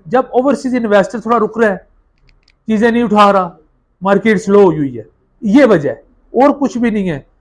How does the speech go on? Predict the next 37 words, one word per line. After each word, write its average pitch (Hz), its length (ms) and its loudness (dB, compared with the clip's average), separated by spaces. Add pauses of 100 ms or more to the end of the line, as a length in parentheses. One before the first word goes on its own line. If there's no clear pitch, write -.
(220)
तो 220 220 0
जब 220 220 -2
पैसा 226 300 0
आता 202 360 0
है, 220 60 0
जब 196 340 -4
investor 175 460 -2
वो 214 120 -2
तगड़ा 214 280 -4
investor 190 400 -4
उठाता 180 360 -8
है, 196 40 -6
क्योंकि 190 200 -8
अब 196 260 -4
हलचल 170 400 -4
आ 180 200 -2
रही 196 120 -2
है 175 100 -4
market 135 400 -10 (120)
में, 117 80 -20 (520)
तो 170 180 -4
आप 202 160 0
भी 226 100 -2
जनाब 190 360 -2
investment 185 480 -6
करना 185 220 -4
चाहते 185 260 -6
हैं, 170 40 -4
आपसे 165 220 -10
भी 185 140 -10
रब्ता 170 320 -6
करें 156 260 -6 (280)
और 185 100 -8
कोई 220 200 2
भी 220 140 -2
question 214 360 -2
हो 202 80 -8